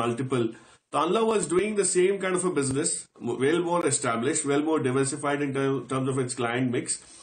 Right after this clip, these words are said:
And of course, the debacle after the Nokia, uh, arrangement went off a few years back,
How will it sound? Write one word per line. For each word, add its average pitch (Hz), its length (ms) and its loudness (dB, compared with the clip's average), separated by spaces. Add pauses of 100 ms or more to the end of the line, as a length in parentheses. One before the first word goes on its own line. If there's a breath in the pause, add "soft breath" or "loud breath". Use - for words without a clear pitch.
(140 loud breath)
And 160 200 0
of 165 80 -4
course, 190 200 0
the 165 120 -2
debacle 143 500 -2
after 151 300 -2
the 151 100 0
Nokia, 143 460 2 (400)
uh, 120 340 -6
arrangement 131 540 0
went 127 260 -2
off 131 160 0
a 135 100 -4
few 135 120 2
years 131 340 2
back, 120 300 -2